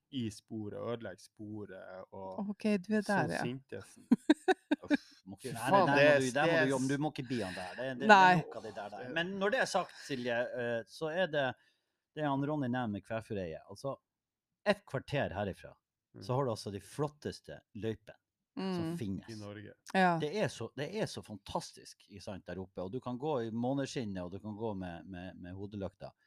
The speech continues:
Speaker 3: Og i tillegg da Folkeparken nå, som er rett oppe i
Speaker 2: Mm.
Speaker 3: sentrum her. At det går, det er jo, er ikke det grunn for å bo her? Bare det.
Speaker 2: Ja.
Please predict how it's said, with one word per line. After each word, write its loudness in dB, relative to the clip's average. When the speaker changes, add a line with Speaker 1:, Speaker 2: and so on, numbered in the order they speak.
Speaker 3:
Og -4
i -2
tillegg 0
da 2
Folkeparken -6
nå, -10
som -10
er -6
rett -8
oppe 2
i 0
Speaker 2:
Mm. -2
Speaker 3:
sentrum -6
her. -20
At -20
det -12
går, -14
det -6
er -6
jo, -10
er -10
ikke -14
det -6
grunn -8
for -20
å -16
bo -18
her? -20
Bare -2
det. -2
Speaker 2:
Ja. 4